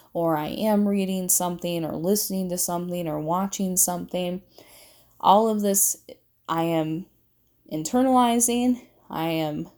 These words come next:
working to reflect on, working to understand, and eventually, hopefully, I can pass on that truth, you know, within the classroom setting. I don't say that education is important only because I am an educator.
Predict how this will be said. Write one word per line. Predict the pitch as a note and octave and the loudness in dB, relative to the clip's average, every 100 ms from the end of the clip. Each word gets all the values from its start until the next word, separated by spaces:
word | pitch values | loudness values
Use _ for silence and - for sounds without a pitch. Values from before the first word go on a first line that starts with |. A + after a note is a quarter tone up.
| - | -12
working | D#3+ F3 F3 F#3 F3 D#3+ C#3+ - | -4 -2 -2 -4 -4 -4 -6 -8
to | - D#3+ | -4 -2
reflect | D3+ C#3+ - G#3 G#3+ A3+ | -2 -2 2 2 2 0
on, | A3 G#3+ G#3+ G#3 - - - - _ | 2 2 0 -4 -12 -20 -20 -20 _
working | E3+ F3 E3+ | -4 -2 -2
to | E3+ | -2
understand, | E3 D#3+ E3 - - F#3+ G3+ G#3+ G#3+ A3 G#3 - _ - | -4 -4 0 0 2 2 0 0 0 -2 -6 -14 _ -8
and | F#3 F3 F3 F3+ | -2 -2 -2 -6
eventually, | F#3 F#3 F#3 F#3 - F3+ F3 E3+ - - - - _ | -6 0 0 0 -2 -2 -2 -2 -6 -18 -20 -20 _
hopefully, | - F3 - F3+ E3+ E3+ | 4 4 4 -2 0 0
I | D3+ | -2
can | E3 E3+ | -4 -6
pass | D#3+ D3+ E3 D#3+ | -4 -2 -2 -2
on | D#3 | -4
that | D#3 - | -6 -8
truth, | - C4 C4 G#3 G3+ - _ _ - - _ - | -4 0 2 2 -2 -8 _ _ -20 -20 _ -2
you | C#4+ | 2
know, | B3 A#3 | 4 4
within | G#3+ G3+ F#3+ | 0 0 -2
the | |
classroom | F#3+ E3 D#3+ D#3+ F3 F3+ | 0 0 0 -2 -6 -4
setting. | - A3+ G3+ D#3+ D#3+ - - - - _ _ _ _ _ - _ _ | -2 0 -2 -4 -8 -16 -20 -20 -20 _ _ _ _ _ -20 _ _
I | - F3+ | 4 6
don't | G3+ G3+ | 4 2
say | - G3 | 2 2
that | G3 F#3+ | 2 0
education | F3+ F3+ F#3 F3+ F#3 E3 | -2 -4 -4 -4 -4 -4
is | E3 | -4
important | E3+ D#3+ D3+ F#3 G#3+ | -4 -4 -4 -4 -4
only | E3+ D#3 | -4 -2
because | D#3+ D#3 E3 D#3 | -4 -4 -4 -4
I | D#3 | -6
am | - D3+ D3+ | -6 -6 -4
an | |
educator. | D#3 D#3 D3+ D#3+ D3 E3+ B3+ | -4 -6 -4 -2 0 0 0